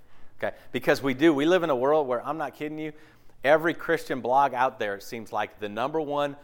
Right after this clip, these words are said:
article that's get, get, that gets read is how we take care of ourselves. And I'm going, Jesus really doesn't use that terminology. He says, "I'll take care of you." <laughs> Okay?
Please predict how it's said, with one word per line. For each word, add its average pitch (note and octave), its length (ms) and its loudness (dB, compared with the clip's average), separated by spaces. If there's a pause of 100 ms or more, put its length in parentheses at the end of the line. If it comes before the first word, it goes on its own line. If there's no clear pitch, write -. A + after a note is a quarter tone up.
(100)
article C#3+ 400 4
that's C3 180 -6
get, C#3+ 360 -4
get, B2 220 -10
that B2+ 100 -8
gets B2 240 -6
read C3+ 240 2
is G#2+ 80 -10
how B2+ 160 -2
we C3 100 -6
take A#2+ 240 -12
care A#2 140 -8
of G2+ 60 -10
ourselves. - 440 -12 (1300)
And - 80 -6
I'm A2+ 80 -8
going, G#2+ 260 -4
Jesus C3 500 -8
really A2+ 480 -2 (140)
doesn't G#2+ 460 0
use F#2 340 -4
that F2+ 200 2
terminology. D2+ 760 -8 (1700)
He A#2+ 100 4
says, - 260 4 (180)
"I'll - 160 4
take - 240 0
care G#2+ 240 0
of F#2 100 -6
you." G2 160 -6 (280)
<laughs> - 40 -12 (1000)
Okay? G2+ 280 2